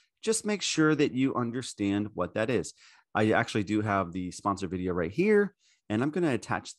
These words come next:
this slide presentation in the description below, um, in, on the YouTube channel, okay? All right, so you've selected, select your sponsor, and you're gonna see this box right here.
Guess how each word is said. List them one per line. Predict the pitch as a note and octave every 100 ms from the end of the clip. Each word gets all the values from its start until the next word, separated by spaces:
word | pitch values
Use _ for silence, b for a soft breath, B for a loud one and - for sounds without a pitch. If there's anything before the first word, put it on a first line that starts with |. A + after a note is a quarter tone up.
| _
this | G#2 G2 A2 - -
slide | - - G2+ G#2 G2+ G2+ F#2
presentation | - G2+ F#2+ G2 F#2+ F#2+ E2+
in | - G2+ F#2+
the | F#2 F#2
description | D#2 G2+ - D3 - F2+
below, | F2 A2 C3+ F#2+ F#2+ _ b b b b
um, | G#2 G#2 G2 G2+ G2 A#2 _ _ _ - - -
in, | G#2 G2+ G2+ G2 - -
on | G#2
the | G#2+
YouTube | G#2+ A2+ G#2+
channel, | - F2 E2
okay? | F2 C#3 E3+ _ _ _ _ _ _ _ _ _ _ _ _ _ _ _ _ _ -
All | A#2 A#2+
right, | F2+ - _ b b
so | - D3
you've | C3+ C#3
selected, | B2 D3 D3+ D3+ D#3 D3 C#3+ - _
select | - G#2+ G#2+ -
your | A2+
sponsor, | - C3 A2 G#2+ A#2+ - b b b b _
and | C3+ D3 D3
you're |
gonna | D#3 E3
see | - D3+
this | B2+
box | - B2 B2+
right | G#2+
here. | G2+ C#2+